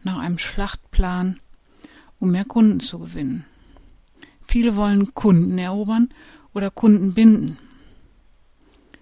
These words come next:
Gerne werden auch immer wieder Konkurrenten vom Platz gefegt.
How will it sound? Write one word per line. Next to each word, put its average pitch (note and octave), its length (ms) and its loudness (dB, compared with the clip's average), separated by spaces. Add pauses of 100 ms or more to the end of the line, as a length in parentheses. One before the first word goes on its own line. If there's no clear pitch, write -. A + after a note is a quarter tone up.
(220)
Gerne G3+ 500 2 (380)
werden G3+ 240 -6
auch F#3 120 -8
immer G3 240 -6
wieder F#3 300 -8 (140)
Konkurrenten F3+ 840 -4
vom - 220 -12
Platz - 340 -8
gefegt. - 560 -18